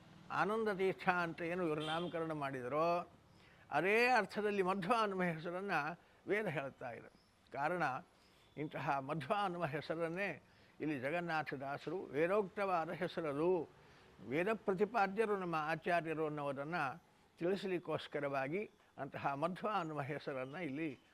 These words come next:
ಉಲ್ಲೇಖ ಮಾಡ್ತಾರೆ. "ಮಧ್ವಾಭಿಧಾನದಿ", ಮಧ್ವ ಅನ್ನುವ ಹೆಸರಿನಿಂದ ಇವರು ಲೋಕದಲ್ಲಿ ಪ್ರಸಿದ್ಧರಾದರು ಅಂತ.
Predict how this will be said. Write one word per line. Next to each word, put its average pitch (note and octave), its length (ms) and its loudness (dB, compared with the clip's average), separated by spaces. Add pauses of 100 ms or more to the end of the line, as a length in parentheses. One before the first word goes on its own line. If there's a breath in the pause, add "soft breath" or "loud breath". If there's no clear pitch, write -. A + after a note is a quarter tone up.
(140 soft breath)
ಉಲ್ಲೇಖ E3+ 320 0
ಮಾಡ್ತಾರೆ. B2+ 560 -6
"ಮಧ್ವಾಭಿಧಾನದಿ", D3+ 1300 0 (280 loud breath)
ಮಧ್ವ E3+ 420 0
ಅನ್ನುವ F3 280 0
ಹೆಸರಿನಿಂದ D3+ 680 -2 (520 loud breath)
ಇವರು C#3 200 2
ಲೋಕದಲ್ಲಿ D#3 560 2 (360 soft breath)
ಪ್ರಸಿದ್ಧರಾದರು D3+ 1080 0
ಅಂತ. B2+ 200 -12